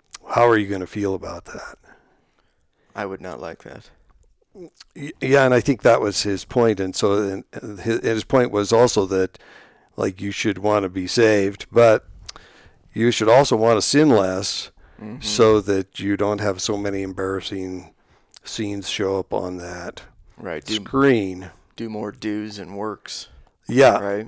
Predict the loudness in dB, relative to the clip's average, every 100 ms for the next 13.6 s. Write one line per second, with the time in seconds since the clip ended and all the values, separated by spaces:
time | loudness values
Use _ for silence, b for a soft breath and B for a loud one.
0 | -10 0 4 6 4 2 -2 0 4 6
1 | 6 2 -6 -10 -16 -20 -18 -12 -12 -12
2 | -18 _ _ _ _ _ -16 -12 -4 0
3 | 2 0 -2 0 0 0 -4 -6 -6 -6
4 | -4 -4 -4 -4 -4 -2 -4 -10 -14 _
5 | _ -12 -10 -12 -14 _ -12 -10 -10 -12
6 | -12 -12 -12 -14 -14 -12 -14 -18 -20 -18
7 | -18 -18 _ _ _ _ _ -14 -12 -12
8 | -12 -10 -10 -6 -4 -4 -6 -10 -12 -10
9 | -10 -12 -14 -16 -14 -16 -14 -12 -12 -14
10 | -20 _ _ b b b b b b -12
11 | 2 6 6 6 4 2 0 -2 0 0
12 | 0 0 2 4 2 -2 -4 -8 -8 -4
13 | -4 -4 -4 -2 -2